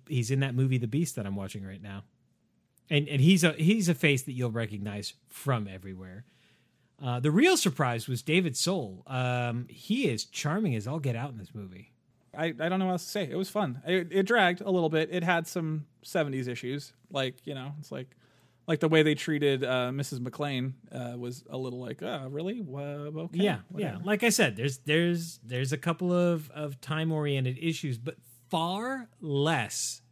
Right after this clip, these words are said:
Speaker 1: than most stuff th-, coming out of this age, to be, to be frank.
Speaker 2: And, yeah, it was just, it was a good little spooky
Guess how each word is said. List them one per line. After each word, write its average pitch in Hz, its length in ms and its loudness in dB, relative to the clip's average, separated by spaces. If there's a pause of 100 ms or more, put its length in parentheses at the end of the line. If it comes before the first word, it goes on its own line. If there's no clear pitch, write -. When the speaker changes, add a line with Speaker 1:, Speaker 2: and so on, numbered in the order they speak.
Speaker 1:
than 139 540 0
most 143 480 0 (240)
stuff - 400 -2
th-, - 220 -20
coming 143 280 -2
out 120 140 -2
of 110 60 -6
this 107 160 -8
age, 104 400 -12 (300)
to 135 60 -6
be, 104 340 -6
to - 40 -12
be 104 160 -8
frank. 95 400 -16 (480)
Speaker 2:
And, 214 260 -2
yeah, 392 240 0
it 208 60 2
was 233 140 -4
just, - 180 -12
it 196 80 0
was 226 140 -2
a 269 40 -6
good 208 360 0
little 214 240 0
spooky 190 840 -4